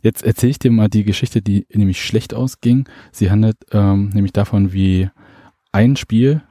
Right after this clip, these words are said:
nämlich ein Derby gegen den B F C Dynamo im Jahr neunzehnhundertsiebzig die Karriere von Union-Verteidiger Klaus Korn beendete. Dazu einfach mal kurz vorneweg so ein bisschen die Karriere von Klaus Korn bis neunzehnhundertsiebzig. D-,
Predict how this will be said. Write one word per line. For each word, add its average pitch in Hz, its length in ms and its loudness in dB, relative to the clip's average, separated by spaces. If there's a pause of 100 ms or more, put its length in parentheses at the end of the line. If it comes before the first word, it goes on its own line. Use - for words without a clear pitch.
nämlich 92 220 -2
ein 92 160 0
Derby 120 440 0
gegen 98 180 0
den 92 120 0
B 95 100 -2
F - 80 -6
C 98 140 -6
Dynamo 92 380 2
im 95 80 0
Jahr 92 140 4
neunzehnhundertsiebzig 95 960 -2
die 101 80 -8
Karriere 92 380 0
von - 180 -2
Union-Verteidiger 90 840 0
Klaus - 360 -8
Korn 82 320 -4
beendete. 80 480 -8 (640)
Dazu 131 420 -2 (240)
einfach 117 240 0
mal 113 160 2
kurz - 240 -2
vorneweg 113 460 0
so - 100 -6
ein 110 80 2
bisschen 117 280 0
die 104 100 0
Karriere 104 380 0
von 101 300 0
Klaus 98 380 -2
Korn 104 380 0
bis 104 200 -4
neunzehnhundertsiebzig. 95 960 0
D-, - 100 -8